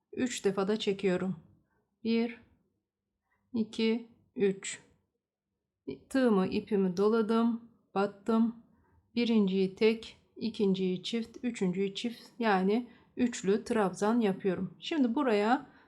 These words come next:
zincirin haricinde on yedi tane üçlü trabzan doldurup gelelim.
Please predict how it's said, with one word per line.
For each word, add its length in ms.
zincirin 460
haricinde 600
on 300
yedi 260
tane 600
üçlü 420
trabzan 680
doldurup 500
gelelim. 400